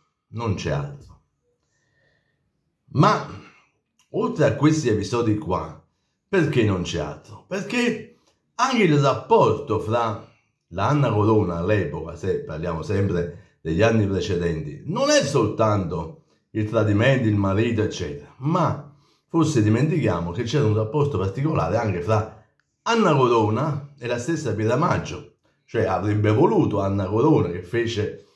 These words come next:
intendere certe cose e a cui Piera Maggio si sottrasse e quindi fu un'ennesima delusione. Ma gli episodi non si fermano qua.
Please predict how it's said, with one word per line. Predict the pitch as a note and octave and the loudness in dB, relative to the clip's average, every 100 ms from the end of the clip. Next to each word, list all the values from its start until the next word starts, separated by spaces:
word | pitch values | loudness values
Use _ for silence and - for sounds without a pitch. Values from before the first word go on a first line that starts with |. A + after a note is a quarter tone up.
| _ - | _ -6
intendere | A#2 B2+ A#2+ C#3+ A2 G2 F#2+ | 0 2 4 4 4 0 -2
certe | G#2+ F#2+ - F#2+ | -2 -4 -2 -2
cose | G#2+ E2+ E2+ - F#2+ D#2+ - _ _ _ _ _ _ _ _ - | 0 -2 -2 -2 -4 -4 -12 _ _ _ _ _ _ _ _ -4
e | G#3+ A#3 | 0 0
a | C#3+ - | 0 -4
cui | G3 A#3+ C#3+ | -4 -4 0
Piera | G#2+ F#2 | 0 0
Maggio | G#2+ F3 B2+ G2 F2 | 0 -2 -2 -4 -6
si | - F#2+ - | -4 -2 -2
sottrasse | - F2 E3 G#3+ C#3+ - F2+ E2 - _ _ _ _ _ _ _ _ - | -4 -6 -4 -4 -4 -4 -6 -6 -12 _ _ _ _ _ _ _ _ -8
e | G#2+ | 0
quindi | A3 F#3 | 2 4
fu | A#2 E3+ | 4 4
un'ennesima | D3+ B2 A#2 C3+ E3+ C3+ A2 | 4 2 2 2 2 0 0
delusione. | F#2+ F#2+ G#2+ A#3 A#3 D3 - - _ _ _ _ _ _ _ _ _ _ _ _ _ _ _ _ - | 0 -2 -2 0 2 2 -2 -10 _ _ _ _ _ _ _ _ _ _ _ _ _ _ _ _ -2
Ma | A2+ E3 G#3+ F3 - - - _ _ _ _ | 2 4 4 2 -6 -16 -20 _ _ _ _
gli | G2+ | -2
episodi | G#2 G#2+ D3+ C#3 | -2 0 2 2
non | G#2+ G#2 | 4 2
si | G2 | -2
fermano | F#2+ F2+ D#2 D#2 | -2 -2 -2 -6
qua. | D#2+ D3+ G#2+ - | -4 -4 -4 -8